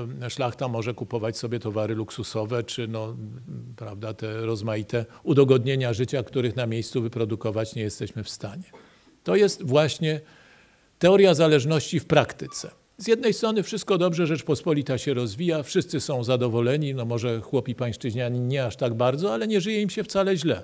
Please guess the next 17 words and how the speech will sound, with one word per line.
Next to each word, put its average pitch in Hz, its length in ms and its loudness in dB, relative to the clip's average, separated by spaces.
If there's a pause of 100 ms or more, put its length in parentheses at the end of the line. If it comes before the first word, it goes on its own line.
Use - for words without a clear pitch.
(140)
wbrew, 123 300 -2 (420)
e, 120 320 -4 (240)
prawda, 107 320 -2
koncepcjom 113 680 -4 (240)
historii 123 420 0
ludowej 113 460 2
to 120 120 -6
nie 107 140 -2
jest 104 180 -6
tylko 107 360 -4 (260)
krwawy 107 400 -2
wyzysk, 104 520 -6
to 123 120 -4
jest 113 140 -6
pewnego 110 340 -4
rodzaju 110 320 -2
stabilizacja. 110 840 -4